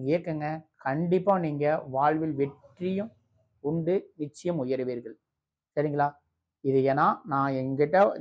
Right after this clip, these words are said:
ஜாதகம் பார்க்கும் வாடிக்கையாளர்களுக்கு நிறையா பேர்த்துக்கு இதை கொடுத்து சக்சஸ் ஆயின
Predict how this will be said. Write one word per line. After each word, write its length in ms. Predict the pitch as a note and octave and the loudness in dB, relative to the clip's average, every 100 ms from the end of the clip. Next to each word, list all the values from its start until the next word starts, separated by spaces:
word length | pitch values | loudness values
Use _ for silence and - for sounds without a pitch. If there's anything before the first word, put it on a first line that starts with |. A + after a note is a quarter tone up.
| C3+ | 4
ஜாதகம் 440 | C3+ D3+ D3+ D3 | 4 4 0 0
பார்க்கும் 320 | C#3 B2+ B2+ A#2+ | 0 0 -2 0
வாடிக்கையாளர்களுக்கு 920 | C#3+ E3 F3+ - C#3+ B2+ B2 - E3 A#3+ _ _ _ _ | 2 2 0 0 0 0 -4 -6 -8 -8 _ _ _ _
நிறையா 460 | B2 B2+ D#3 F3 G3+ F#3+ D#3+ | -2 2 4 6 8 8 6
பேர்த்துக்கு 300 | F3+ F#3+ D#3+ | 2 2 2
இதை 80 | C#3+ | 2
கொடுத்து 320 | D3+ C#3+ F#3+ F#3+ | -2 -4 -4 -6
சக்சஸ் 340 | - - E3+ C#3 | -8 -4 -4 -2
ஆயின 240 | C3 C#3+ | -2 -4